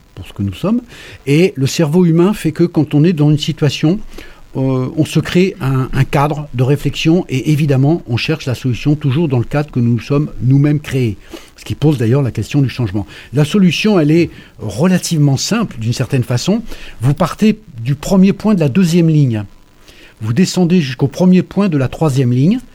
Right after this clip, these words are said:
et là, au lieu de tourner à droite ou de remonter, vous continuez dans l'espace, jusqu'à un moment donné où en diagonale, vous allez pouvoir, vous allez pouvoir passer par le deuxième point de la troisième ligne d'en bas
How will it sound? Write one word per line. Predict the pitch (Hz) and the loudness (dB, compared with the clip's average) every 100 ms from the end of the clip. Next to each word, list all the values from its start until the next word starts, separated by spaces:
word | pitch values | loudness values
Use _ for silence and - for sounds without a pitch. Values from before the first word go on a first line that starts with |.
| - - | -20 -2
et | 139 | 0
là, | 156 202 - | 2 0 2
au | 165 | 2
lieu | 170 | 4
de | 170 | 2
tourner | 165 160 151 156 | 2 2 2 2
à | - | -2
droite | 117 147 202 165 | -4 0 0 0
ou | |
de | 143 | 0
remonter, | 135 139 139 185 269 - - - - | 2 2 2 0 -2 -6 -20 -20 -6
vous | 131 | -2
continuez | 214 262 240 220 196 | 0 2 4 4 4
dans | 175 | 2
l'espace, | 147 - 156 - - - - - _ _ - _ _ - _ _ - | 0 -2 -4 -4 -10 -20 -20 -20 _ _ -20 _ _ -20 _ _ -10
jusqu'à | - 240 - 214 | -2 -2 0 2
un | |
moment | 190 190 | 4 4
donné | 180 190 190 - | 4 4 4 2
où | 160 147 | 2 2
en | |
diagonale, | 135 214 - 170 175 233 190 | 2 0 2 2 2 0 0
vous | 147 | 0
allez | 160 170 | 0 0
pouvoir, | 165 175 - | -2 -2 -4
vous | 131 131 | -8 -2
allez | 156 180 | 0 0
pouvoir | 170 175 | 0 -4
passer | - 160 - 185 | -2 -4 0 -2
par | 151 | 0
le | 131 | -2
deuxième | 127 190 175 196 175 | 0 0 2 0 0
point | 185 175 | 0 0
de | |
la | 139 | -2
troisième | - 151 139 151 | -2 -2 2 2
ligne | 147 143 | 2 2
d'en | 120 | 0
bas | 120 190 | -2 -4